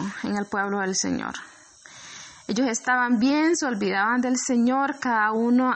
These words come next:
hacía lo que bien le parecía. Por medio de su pecado y de esas puertas que ellos mismos abrían, ¿verdad?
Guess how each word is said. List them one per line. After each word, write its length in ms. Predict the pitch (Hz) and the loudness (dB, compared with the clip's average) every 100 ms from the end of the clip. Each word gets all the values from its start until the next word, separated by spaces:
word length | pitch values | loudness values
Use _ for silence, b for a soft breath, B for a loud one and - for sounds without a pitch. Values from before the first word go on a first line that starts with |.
| - | -2
hacía 440 | 202 - 240 262 | -4 0 2 2
lo 100 | 233 | 0
que 180 | - 190 | 0 0
bien 400 | 202 247 311 311 | 4 4 6 6
le 80 | 294 | 2
parecía. 560 | 254 196 220 330 381 427 - - - - - - - - B B B B B B B B B - - - - - | -2 -2 0 2 2 2 -6 -20 -20 -20 -20 -20 -20 -20 B B B B B B B B B -20 -20 -20 -20 -8
Por 180 | 240 226 | -2 2
medio 360 | 233 254 311 294 | 2 4 2 2
de 60 | |
su 200 | 302 269 | 0 -2
pecado 720 | - - - 262 285 311 302 | -6 -6 0 2 4 2 0
y 160 | 277 196 | 2 2
de 100 | 170 | 0
esas 320 | 214 269 - | 0 -2 -4
puertas 440 | - 254 277 294 277 | -2 -2 -2 -4 -4
que 100 | 190 | -2
ellos 220 | 214 262 | 0 2
mismos 380 | 247 269 269 269 | 4 6 4 4
abrían, 680 | 220 190 190 220 262 294 | 0 0 2 2 4 6
¿verdad? 380 | 262 220 202 262 | 4 2 0 0